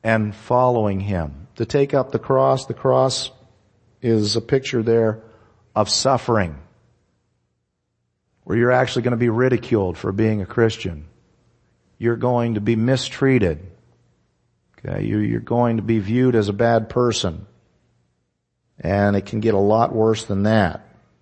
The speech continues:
Um, you gotta be willing to suffer. Whatever it takes, if you're going to follow Christ. Discipleship means Jesus is first.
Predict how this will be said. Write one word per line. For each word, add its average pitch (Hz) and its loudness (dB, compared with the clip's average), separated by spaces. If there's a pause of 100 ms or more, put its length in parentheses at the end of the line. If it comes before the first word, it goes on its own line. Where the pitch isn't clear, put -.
(560)
Um, 90 -4 (2000)
you - -14
gotta 110 2
be 113 2
willing 117 0
to 95 -4
suffer. 104 -4 (1500)
Whatever 117 2
it 101 -6
takes, - -4 (1000)
if 127 2
you're 110 2
going 98 2 (560)
to 104 -2
follow 92 0
Christ. 85 -4
Discipleship 190 0
means 117 -2 (1300)
Jesus 175 0
is 170 0
first. - -2